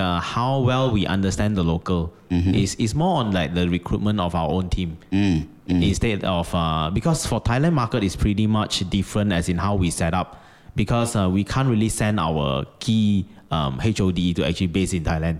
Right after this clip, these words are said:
Speaker 2: Right.
Speaker 1: because we don't speak the local languages.
Speaker 2: Correct.
Speaker 1: So we need to hire the local expertise and then to run the show.
Speaker 2: Right.
Speaker 1: So that will have a longer learning curve.
Speaker 2: So in Indonesia and Singapore, you had your own people, Malaysians,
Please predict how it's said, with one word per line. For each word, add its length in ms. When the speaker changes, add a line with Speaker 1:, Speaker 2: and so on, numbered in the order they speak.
Speaker 2:
Right. 300
Speaker 1:
because 260
we 80
don't 180
speak 300
the 100
local 240
languages. 400
Speaker 2:
Correct. 300
Speaker 1:
So 240
we 160
need 160
to 80
hire 320
the 100
local 260
expertise 600
and 160
then 140
to 100
run 220
the 100
show. 240
Speaker 2:
Right. 300
Speaker 1:
So 260
that 160
will 160
have 180
a 60
longer 420
learning 360
curve. 360
Speaker 2:
So 180
in 120
Indonesia 800
and 340
Singapore, 540
you 140
had 260
your 160
own 160
people, 380
Malaysians, 540